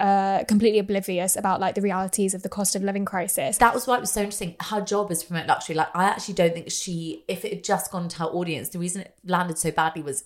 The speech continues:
Speaker 2: it, because it was such a ridiculous thing to say.
Speaker 1: Yeah.
Speaker 2: It went outside of it. Her actual general content is that
Speaker 1: Mm.
Speaker 2: wild luxury kind of, like, aspirational content.
Speaker 1: I also feel like it's when TikTok gets shared on X, formerly known as Twitter,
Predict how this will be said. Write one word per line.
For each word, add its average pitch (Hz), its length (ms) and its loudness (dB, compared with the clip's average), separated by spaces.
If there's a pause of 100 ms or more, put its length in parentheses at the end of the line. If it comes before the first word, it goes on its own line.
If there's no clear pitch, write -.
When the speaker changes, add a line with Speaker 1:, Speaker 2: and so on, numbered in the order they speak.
Speaker 2:
it, 175 180 4
because 175 240 -4
it - 100 -6
was 139 160 -4
such - 280 -4
a - 20 -12
ridiculous - 320 -6
thing 151 160 -10
to - 80 -4
say. 156 320 0
Speaker 1:
Yeah. 185 140 4
Speaker 2:
It 180 60 -4
went 180 140 2
outside 175 380 0
of 170 80 0
it. - 180 0 (340)
Her 233 260 0
actual 220 320 0
general 175 380 0
content 165 520 -6
is 180 300 0
that 139 280 0 (160)
Speaker 1:
Mm. 220 240 2
Speaker 2:
wild 208 600 4
luxury 170 480 0
kind 165 160 -2
of, 156 100 -6
like, 156 320 2 (640)
aspirational 175 580 4
content. 170 600 -6 (180)
Speaker 1:
I 233 120 8
also 330 240 6
feel 339 180 4
like 277 160 4
it's 214 180 2
when 202 420 0 (760)
TikTok - 800 4
gets 208 280 0 (100)
shared 196 480 2
on 196 300 -6 (380)
X, 226 260 2
formerly 208 260 2
known 196 200 -2
as 190 120 -2
Twitter, 196 500 -2